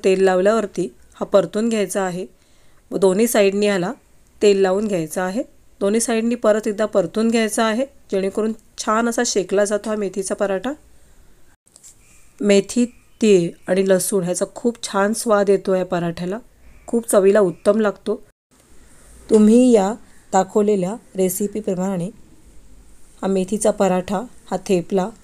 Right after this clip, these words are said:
नक्की करून बघा व कमेंट्समध्ये कसा झाला ते सांगायला विसरू नका. अशा प्रकारे एक एक करत हे मेथीचे थेपले करून घेते आहे. चवीला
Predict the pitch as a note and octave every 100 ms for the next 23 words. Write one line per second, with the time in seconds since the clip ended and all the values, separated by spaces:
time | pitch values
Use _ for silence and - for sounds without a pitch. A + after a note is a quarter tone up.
0 | - F#3+ F3+ A#3 A3 G3 G3 G3 F3 B3
1 | - - - - F#3+ F#3+ F#3+ G3+ A3+ B3
2 | F#3+ F#3+ - - _ _ - _ - G3
3 | G#3+ G#3+ G#3+ E3+ F#3 G3+ F3 E3+ F3 F#3
4 | E3+ F3 E3+ D#3 E3+ F3+ - - _ _
5 | - _ _ _ _ - _ _ - -
6 | - - - G3 G#3 G3+ G3+ G#3 G#3 F#3
7 | - G3+ G3 G#3+ F#3+ G3 - G3+ F#3+ F3+
8 | G3 F#3+ G3 G3 F#3 G3 G3 F3+ F#3+ G3
9 | F#3+ G3 F#3 C4 - _ _ - _ -
10 | _ _ _ _ _ - _ _ _ -
11 | _ - - - - - - - - G3
12 | G#3+